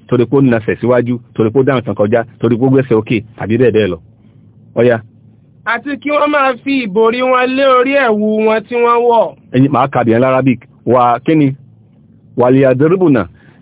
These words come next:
Speaker 1: bí khumurihinna ala juyubihinna." Ẹ lọ wo jébù nínú, nínú tafsir, gbogbo tafsir tẹ́ bá gbé. Kò sí tẹ́ gbé, tẹ́ gbé.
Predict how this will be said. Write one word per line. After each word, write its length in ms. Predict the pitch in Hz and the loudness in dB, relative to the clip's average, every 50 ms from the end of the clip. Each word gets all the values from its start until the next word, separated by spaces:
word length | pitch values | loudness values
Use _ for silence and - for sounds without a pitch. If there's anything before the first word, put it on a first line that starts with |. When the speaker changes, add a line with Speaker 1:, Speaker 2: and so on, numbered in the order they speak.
| - - | -14 -4
Speaker 1:
bí 140 | 117 120 139 139 | -2 0 0 0
khumurihinna 920 | 143 - 185 196 202 202 202 202 190 175 143 127 151 151 143 127 113 95 85 - - - _ - 139 143 143 135 | 0 2 2 2 4 4 4 4 2 2 2 2 2 2 2 2 2 0 -4 -8 -14 -20 _ -20 -20 -14 -6 -2
ala 500 | 131 147 147 139 147 170 185 190 196 190 | 0 2 2 4 4 4 4 4 2 2
juyubihinna." 920 | 151 165 165 147 143 151 170 175 147 139 131 110 120 131 123 117 107 92 80 - - _ | 2 2 2 2 4 4 4 2 2 2 0 0 2 2 2 2 0 0 -4 -8 -8 _
Ẹ 60 | - 143 | -2 2
lọ 80 | 147 156 | 4 4
wo 120 | 156 160 151 | 4 4 4
jébù 440 | 135 151 185 185 170 160 165 123 101 - - - _ _ _ _ _ _ _ _ - - - - | 4 4 2 2 4 4 2 0 -2 -4 -12 -20 _ _ _ _ _ _ _ _ -20 -20 -8 -2
nínú, 200 | 131 147 147 135 135 135 131 | 0 2 2 2 2 2 0
nínú 300 | 120 143 156 156 151 143 | 0 2 2 2 2 0
tafsir, 380 | 139 107 101 101 - 156 160 156 | 0 -2 -4 -2 0 0 2 2
gbogbo 240 | 139 139 135 147 151 | 2 2 2 2 2
tafsir 260 | 135 117 110 - 165 156 | 2 0 0 -2 -2 -2
tẹ́ 120 | 123 117 | 0 0
bá 140 | 120 127 127 | 0 0 0
gbé. 220 | 123 131 131 127 123 - _ _ _ - - - - - - - - - | 0 0 -2 -2 -4 -8 _ _ _ -20 -20 -20 -18 -18 -20 -20 -16 -8
Kò 100 | - 110 | -4 -2
sí 140 | 107 156 160 | -2 0 0
tẹ́ 160 | 143 143 123 | 2 2 2
gbé, 120 | 120 135 139 | 2 2 2
tẹ́ 180 | 151 147 123 | 2 2 0
gbé. 160 | 95 90 95 | 0 -2 -4